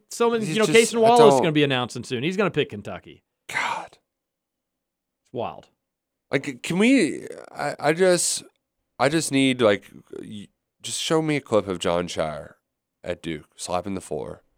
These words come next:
Speaker 2: Just bring it with you to recruiting visits. Like, you're really gonna play for this dork,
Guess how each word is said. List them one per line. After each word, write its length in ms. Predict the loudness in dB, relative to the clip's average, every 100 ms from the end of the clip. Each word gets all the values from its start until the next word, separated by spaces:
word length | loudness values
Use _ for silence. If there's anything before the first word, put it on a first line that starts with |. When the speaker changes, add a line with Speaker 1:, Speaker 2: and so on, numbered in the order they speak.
| _ _
Speaker 2:
Just 160 | -20 -16
bring 160 | -8 -6
it 200 | -6 -6
with 220 | -8 -4
you 80 | -4
to 60 | -4
recruiting 400 | -6 -8 -10 -14
visits. 340 | -20 -20 -12
Like, 180 | -12 -12
you're 160 | -6 -4
really 400 | 2 6 6 6
gonna 180 | 2 0
play 280 | 4 4 4
for 160 | 0
this 280 | -2 -4 -6
dork, 540 | -14 0 2 4 0